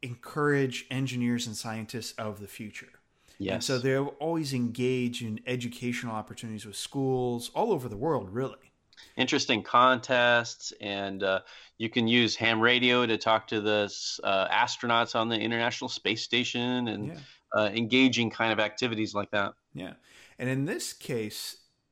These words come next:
Speaker 1: uh, for both Perseverance and Ingenuity, they did something I think was really awesome, in that they came up with the names through a contest and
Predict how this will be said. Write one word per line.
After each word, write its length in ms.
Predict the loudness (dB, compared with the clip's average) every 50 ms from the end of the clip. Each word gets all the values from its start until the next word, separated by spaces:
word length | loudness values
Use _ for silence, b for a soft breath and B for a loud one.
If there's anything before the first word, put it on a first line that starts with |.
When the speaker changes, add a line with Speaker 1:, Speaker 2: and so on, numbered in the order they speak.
| _ -8 -6
Speaker 1:
uh, 220 | -4 -4 -4 -6
for 400 | -6 -6 -4 0 2 2 2 2
both 300 | 0 0 -2 -2 -4 -8
Perseverance 680 | -10 -8 -8 -6 -6 -6 -4 -4 -4 -4 -6 -8 -8 -10
and 80 | -8
Ingenuity, 560 | -6 -6 -6 -4 -4 -4 -4 -4 -2 -4 -4 -4
they 180 | -4 -6 -6
did 220 | -6 -6 -8 -8 -8
something 380 | -10 -8 -8 -8 -8 -8 -8
I 80 | -8 -8
think 220 | -10 -10 -12 -10
was 220 | -12 -12 -12 -10 -6
really 320 | -4 -2 -2 -2 -2 -4
awesome, 520 | -6 -8 -12 -12 -12 -12 -12 -12 -14 -14 b b b b b b b b b
in 80 | -6
that 200 | -6 -4 -4 -4
they 100 | -6 -8 -8
came 460 | -8 -12 -10 -8 -6 -6 -6 -6 -6
up 180 | -6 -6 -6 -6
with 140 | -8 -6 -4
the 60 | -4
names 320 | -4 -2 -2 -4 -4 -6 -8
through 180 | -10 -10 -10
a 60 | -10 -10
contest 600 | -12 -12 -10 -10 -8 -8 -6 -8 -8 -10 -14 _ b b b b b b b b b _ _ _ _ _ _ _ _ _ _ -6
and 680 | -4 -2 0 0 0 0 0 -2 -2 -4 -4 -6 -10